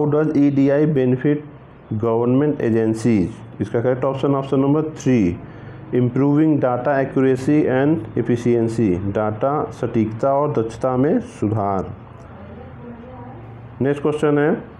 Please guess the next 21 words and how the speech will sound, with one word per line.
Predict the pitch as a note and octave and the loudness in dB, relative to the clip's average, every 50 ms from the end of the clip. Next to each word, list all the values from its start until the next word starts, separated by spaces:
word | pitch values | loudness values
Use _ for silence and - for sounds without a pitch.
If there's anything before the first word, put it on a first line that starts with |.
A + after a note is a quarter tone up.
| - - - - - - - - | -20 -20 -20 -20 -18 -10 -4 -2
what | A2 B2 C3+ D#3 D#3 D#3 | 0 2 2 0 0 0
technology | D#3+ D3+ - - D3 C#3+ C3+ C3+ C3+ C#3+ D#3+ D#3 D#3+ | -2 -2 0 0 0 2 0 0 2 2 2 4 2
is | D#3+ D#3+ - | 2 0 -2
commonly | D#3+ C#3 C3 B2+ C3 C#3 D3 D3+ D3 E3 | 0 0 2 2 4 4 4 4 4 4
used | F#3 G3 G3+ G3+ G3 - - | 4 4 2 2 0 -2 -2
for | C3+ C3 C#3+ - - | 0 0 0 0 2
E | B2+ C3+ C#3+ C#3+ | 2 2 4 4
D | C3+ C#3 C3+ C3+ | 4 4 4 4
I | C3 C3 C#3+ D#3 D#3 - D#3 - C3 C#3 | 4 4 4 2 2 2 2 0 2 2
in | D#3 F#3 F3 - - B2+ A#2+ A#2 | 2 2 0 0 -2 -2 0 2
governance? | A#2+ A2+ A2+ A#2 A#2 A#2 A#2 A#2 G#2 F#2+ F#2+ - - - - - - - - - - | 2 2 2 2 2 2 2 2 2 0 0 -2 -6 -12 -16 -18 -18 -20 -18 -10 -4
तो | - | -4
इसका | G#2 G2+ - B2+ | -2 -2 -2 -2
करेक्ट | A2+ - C#3 C#3 C#3+ | 0 0 0 0 0
ऑप्शन, | C#3+ C#3 C#3 D#3 D3+ | -2 -2 0 0 0
ऑप्शन | D3 C#3+ C#3+ - D#3 | 0 0 0 0 0
नंबर | D3 D3 D3 D3+ E3 F#3 C#4 A#3 - - - - - | 2 4 4 4 2 2 0 -2 -4 -8 -12 -6 -2
फ़ोर, | B2+ A#2 G#2+ G2+ F#2+ G2 - - - - - - - - - - - - - - - | -2 0 0 0 0 -2 -6 -10 -16 -18 -18 -18 -18 -18 -18 -18 -18 -18 -14 -6 -4
सिक्योर | B2+ A2+ A2+ A2+ A#2+ B2+ B2+ C#3+ D#3+ D#3 - | -4 -4 -2 0 0 2 2 2 2 0 0
इलेक्ट्रॉनिक | B2 B2+ C3 C3 - - C3 B2+ C3 C#3+ C#3+ C3+ | 0 0 0 -2 -2 -2 -2 0 2 2 2 2
डेटा | B2 A#2+ A#2+ B2 - D3 D3+ D#3+ | 2 0 0 0 0 0 0 0